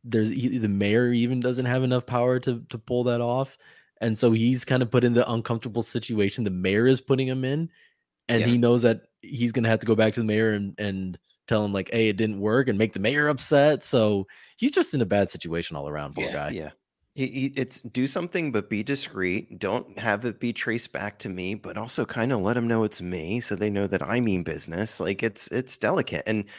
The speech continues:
Speaker 1: Yeah.
Speaker 2: um, again, jumping ahead to the second episode, I think one of the first bits of advice that the mayor gives to Boba is that it's, it's all pretty complicated.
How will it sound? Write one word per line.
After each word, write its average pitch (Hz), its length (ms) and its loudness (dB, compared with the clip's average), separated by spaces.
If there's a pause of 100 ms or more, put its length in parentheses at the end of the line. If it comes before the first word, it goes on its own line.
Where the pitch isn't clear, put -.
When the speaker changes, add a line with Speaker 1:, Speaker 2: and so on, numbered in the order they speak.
(100)
Speaker 1:
Yeah. 80 240 -4
Speaker 2:
um, 101 340 0 (200)
again, 123 320 6
jumping 135 320 4
ahead 117 180 2
to 92 60 -8
the 92 80 0
second - 280 0
episode, 127 420 2
I 139 100 4
think 135 180 0
one 147 100 4
of 151 80 4
the 143 60 4
first - 360 0
bits 139 200 2
of 127 80 0
advice 131 400 4
that - 180 -2
the 92 60 -6
mayor 95 280 2
gives 110 320 0
to 92 100 -2
Boba 87 580 -2
is 104 340 -2 (140)
that 113 260 -2
it's, - 540 -8
it's - 120 -8
all - 120 -2
pretty 311 240 -4
complicated. - 640 -8